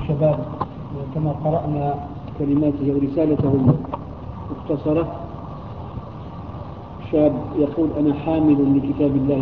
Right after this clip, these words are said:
عز وجل، وليس عندي عمل ولا مال، وأطلب من المسلمين أن يزوجني أحدهم ابنته وأن يعطيني سكن،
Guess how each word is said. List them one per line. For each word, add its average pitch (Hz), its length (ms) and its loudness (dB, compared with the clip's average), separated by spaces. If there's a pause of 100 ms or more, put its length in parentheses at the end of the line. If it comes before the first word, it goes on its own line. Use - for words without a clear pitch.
عز 131 180 0 (100)
وجل، 147 340 4 (1500)
وليس 151 300 2
عندي 147 400 4 (280)
عمل 175 340 4
ولا 170 260 8
مال، 156 260 4 (1700)
وأطلب 160 420 2
من 156 460 6 (600)
المسلمين 151 560 4 (120)
أن 156 60 2 (160)
يزوجني 151 800 6
أحدهم 156 520 2
ابنته 156 360 2
وأن 175 500 2
يعطيني 175 640 2 (680)
سكن، 156 340 2